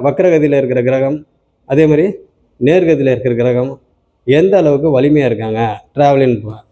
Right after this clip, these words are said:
அவங்க டிராவல் பண்ணிட்டு இருக்கிறப்ப இதை வச்சு கணக்கிடுறது தான் பாத்தீங்கன்னாக்க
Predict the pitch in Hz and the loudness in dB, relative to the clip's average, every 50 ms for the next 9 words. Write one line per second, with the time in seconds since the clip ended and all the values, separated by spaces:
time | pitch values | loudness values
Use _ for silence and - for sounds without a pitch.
0 | - 139 143 147 147 151 185 208 - _ _ _ _ _ _ _ _ _ _ _ | -4 -2 0 0 2 0 -2 -4 -6 _ _ _ _ _ _ _ _ _ _ _
1 | _ _ _ _ _ _ _ _ _ - 156 165 175 170 160 139 139 135 127 113 | _ _ _ _ _ _ _ _ _ 0 0 2 2 2 2 0 0 -2 -2 -2
2 | 120 113 107 110 104 104 110 107 104 101 - _ _ _ _ _ - 131 156 175 | -4 -6 -6 -6 -8 -6 -6 -6 -6 -8 -10 _ _ _ _ _ -4 -2 0 2
3 | 196 180 151 - - 165 139 - 123 139 147 135 139 123 113 113 110 107 120 123 | 2 2 2 0 -2 -4 -4 -2 -2 -2 -2 -2 -2 -4 -4 -4 -6 -4 -4 -6
4 | 117 104 104 104 101 95 98 104 120 151 | -6 -6 -8 -10 -12 -14 -14 -10 -6 -6